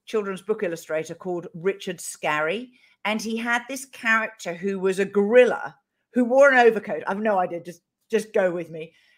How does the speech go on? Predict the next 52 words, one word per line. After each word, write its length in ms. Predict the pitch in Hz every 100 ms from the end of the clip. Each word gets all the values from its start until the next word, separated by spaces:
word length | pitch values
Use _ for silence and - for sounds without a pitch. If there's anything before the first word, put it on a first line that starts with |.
| _
And 200 | 226 233 - _
he 180 | 285 277
used 180 | 330 -
to 60 |
kind 200 | - 285
of 80 | 262 -
open 340 | 262 311 339
the 120 | 294
overcoat 520 | 269 269 262 262 214 226
on 100 | 202
one 220 | 208 214
side, 320 | - 233 202
and 80 | 196
he 80 | 233
had 160 | 226
all 220 | 247 269
of 100 | 277
these 260 | 262 262 214
wristwatches, 1000 | 208 269 - - 185 - - 117 120 - _ _ -
and 120 | 220
then 100 | 247
he 60 | 277
had 260 | 294 254
them, 140 | 247 233
like, 220 | 233 226 -
all 180 | 233 240
the 80 |
way 160 | 247 247
up 180 | 226 226
his 180 | 220 220
arm. 340 | 214 165 165
And 100 | 170
I 60 | 214
kind 200 | 226 262
of 80 | 285
feel 240 | 302 285
like 160 | 254 220 - - _
the 80 | 220 240
coach 340 | 339 330 330
is 120 | 294
a 40 | 269
bit 140 | 254
like 160 | 220 208
that. 160 | 190 -
In 160 | 254 311
the 80 |
pocket 440 | 320 - 311 285 247
of 100 | 220
your 180 | 226 220
jacket, 540 | 247 254 247 - - _ _ _ -
you 140 | 226
have 280 | 254 247 233